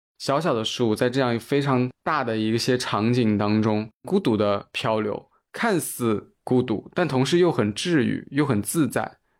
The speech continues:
就是想表达，无论这一路你经历过什么，经历过狂风暴雨，站在火山口，一个人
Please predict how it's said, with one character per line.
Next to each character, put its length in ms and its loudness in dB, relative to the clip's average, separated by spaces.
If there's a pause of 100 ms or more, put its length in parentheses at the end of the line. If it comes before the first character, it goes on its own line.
(120)
就 100 0
是 80 -2
想 220 -2
表 200 0
达， 300 -2 (480)
无 140 0
论 440 2
这 140 0
一 100 4
路 200 2
你 120 2
经 220 2
历 100 4
过 160 2
什 160 -4
么， 220 -10
经 160 0
历 80 4
过 300 -2 (140)
狂 200 -2
风 200 -2
暴 220 0
雨， 200 -8
站 200 -2
在 100 0
火 300 -2
山 240 0
口， 260 -2 (140)
一 220 0
个 100 4
人 260 2